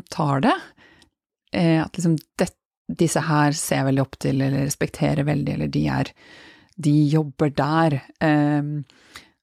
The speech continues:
at, at man bare, altså, jo vanskeligere kanskje gjør man det,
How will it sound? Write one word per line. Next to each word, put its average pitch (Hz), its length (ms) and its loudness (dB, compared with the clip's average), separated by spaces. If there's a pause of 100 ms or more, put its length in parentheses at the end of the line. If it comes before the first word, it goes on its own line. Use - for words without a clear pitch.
(160)
at, - 140 -10 (260)
at 170 140 -10
man 160 180 0
bare, 147 300 4 (1200)
altså, 196 160 0
jo 214 240 4
vanskeligere 175 720 -2
kanskje 170 320 0
gjør 143 320 0
man 147 160 -2
det, 254 80 0